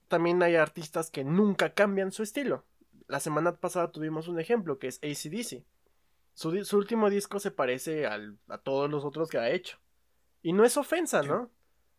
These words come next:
Speaker 1: Es su estilo y les gusta y vende y, y también es a lo que,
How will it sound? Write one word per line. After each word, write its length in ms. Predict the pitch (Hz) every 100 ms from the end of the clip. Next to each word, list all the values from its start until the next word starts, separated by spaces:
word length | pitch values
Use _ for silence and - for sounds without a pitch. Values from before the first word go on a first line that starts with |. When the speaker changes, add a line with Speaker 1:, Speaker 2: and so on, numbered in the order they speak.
| _ - -
Speaker 1:
Es 140 | 175
su 100 | 233
estilo 380 | 226 254 240 135
y 40 |
les 200 | 135 135
gusta 340 | 160 196 - 180
y 60 |
vende 440 | 147 160 165 185 175
y, 720 | 131 123 120 120 117 117 110 _ _ _ _ _ _ _ _ _ _
y 140 | - 151
también 300 | 151 156 165
es 140 | 170
a 60 | 175
lo 180 | 147 135
que, 180 | -